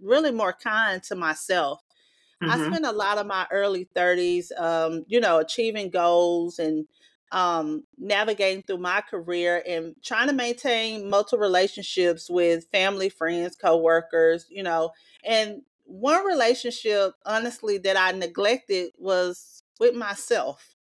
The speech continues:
Speaker 1: <laughs>
Speaker 2: Mm.
Speaker 1: Uh, what I've learned is self-love is understanding and, and treating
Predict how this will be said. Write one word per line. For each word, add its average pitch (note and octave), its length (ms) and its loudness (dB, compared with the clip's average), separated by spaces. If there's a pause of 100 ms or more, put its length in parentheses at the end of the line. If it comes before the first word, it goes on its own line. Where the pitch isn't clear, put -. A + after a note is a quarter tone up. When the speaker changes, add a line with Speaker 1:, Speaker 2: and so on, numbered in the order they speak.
(140)
Speaker 1:
<laughs> G#3+ 80 -2 (180)
Speaker 2:
Mm. - 120 0 (400)
Speaker 1:
Uh, A#3 400 0
what A#3 300 0
I've D#4+ 260 0
learned A#3+ 300 -4
is G3+ 300 -2
self-love G#3 640 0
is F3+ 300 -4 (100)
understanding G3 1040 -2
and, - 140 -18
and F3+ 200 -10
treating A3+ 500 -4